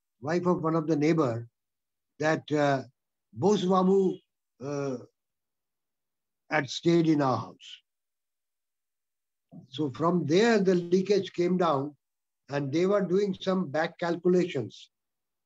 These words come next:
And as, uh, they were going around in those railway stations, uh, with the, uh,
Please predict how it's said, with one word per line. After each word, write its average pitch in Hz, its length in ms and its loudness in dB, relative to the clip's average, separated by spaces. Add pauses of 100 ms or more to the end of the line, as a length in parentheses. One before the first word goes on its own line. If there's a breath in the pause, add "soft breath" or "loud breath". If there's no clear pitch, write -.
(280)
And 151 480 0
as, 180 480 0
uh, 202 260 2 (520)
they 165 180 2
were 180 240 0 (720)
going 214 320 0
around 180 460 0 (100)
in 156 220 -6
those 175 340 2
railway 175 300 2
stations, 170 640 -4 (500)
uh, 143 140 -2
with 160 240 0
the, 160 200 2 (760)
uh, 127 520 -2